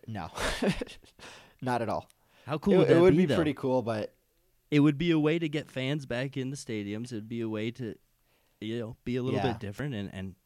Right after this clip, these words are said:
Speaker 2: you know, have a safer
Speaker 1: Just
Speaker 2: season.
Speaker 1: the cost,
Speaker 2: I know
Speaker 1: just
Speaker 2: it's
Speaker 1: the
Speaker 2: crazy.
Speaker 1: cost,
Speaker 2: Doesn't make
Speaker 1: just the
Speaker 2: any
Speaker 1: cost
Speaker 2: sense,
Speaker 1: of
Speaker 2: probably.
Speaker 1: setting it up and maintaining it, uh,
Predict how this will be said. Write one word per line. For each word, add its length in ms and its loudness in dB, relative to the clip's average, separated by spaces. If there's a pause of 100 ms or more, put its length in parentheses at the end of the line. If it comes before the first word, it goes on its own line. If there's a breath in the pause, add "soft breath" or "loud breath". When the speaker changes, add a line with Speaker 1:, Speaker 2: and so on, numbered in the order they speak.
(120)
Speaker 2:
you 100 -10
know, 220 -10
have 180 0
a 40 -4
safer 360 -6
Speaker 1:
Just 200 0
Speaker 2:
season. 120 -4
Speaker 1:
the 40 -6
cost, 540 -2
Speaker 2:
I 60 -14
know 140 0
Speaker 1:
just 80 6
Speaker 2:
it's 80 0
Speaker 1:
the 60 2
Speaker 2:
crazy. 160 2
Speaker 1:
cost, 360 4
Speaker 2:
Doesn't 220 0
make 60 2
Speaker 1:
just 80 0
the 80 -2
Speaker 2:
any 80 0
Speaker 1:
cost 260 4
Speaker 2:
sense, 40 -2
Speaker 1:
of 60 -4
Speaker 2:
probably. 120 -8
Speaker 1:
setting 300 0
it 100 0
up 280 0
and 160 -4
maintaining 560 -2
it, 300 0
uh, 500 -4